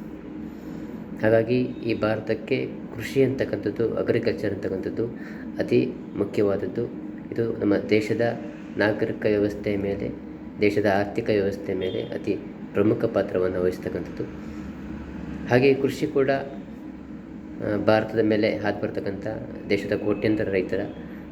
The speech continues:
ಹಣೆ ಬರವನ್ನು ಬರೆತಕ್ಕಂಥ, ಆ, ಮುಂಗಾರು ಮಾರುತವನ್ನು, ಮಾನ್ಸೂನ್ ಮಾರುತವನ್ನು ಅವಲಂಬಿಸಿರ್ತಕ್ಕಂಥದ್ದು. ಮಾನ್ಸೂನ್ ಮಾರುತಗಳು ಜೂನ್ನಿಂದ, ಆ, ಸೆಪ್ಟೆಂಬರ್ ಅಂತ್ಯದವರೆಗೆ ಭಾರತದ ಕಡೆಗೆ ಬರ್ತಕ್ಕಂಥ ಮಾರುತಗಳು. ಹಾಗೆ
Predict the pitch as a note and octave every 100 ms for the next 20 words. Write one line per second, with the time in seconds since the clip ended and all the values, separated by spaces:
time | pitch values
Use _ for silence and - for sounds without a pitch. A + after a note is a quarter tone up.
0 | - - G2 G#2 G2+ G2 G2 F#2+ F#2 F#2+
1 | F#2 - G2+ - F#2+ G2+ A2+ A#2+ A#2 G#2
2 | F#2+ F#2 F#2 G2 G#2 G#2 F2 F#2+ G2+ G#2
3 | G2+ F#2+ F2 F2+ F2 F2+ F2+ - - -
4 | E2+ - - - - - - - - -
5 | - - - - - - - G2+ A2 A2
6 | C3 A#2+ A2+ A#2+ A#2 B2 B2+ - A2 A2
7 | A2+ A2 A#2+ A#2+ - - - - - -
8 | F#2+ A2+ - - B2 B2 A2 G#2 G2+ G#2+
9 | G2+ G2 A2 - - F2+ G2 G2 G2 G2
10 | F#2+ F#2 F#2+ - - - - - - -
11 | - - G2 - F#2+ F2 F#2 D2 F#2 F2+
12 | - F2+ A2+ - - - - B2 B2 C3
13 | -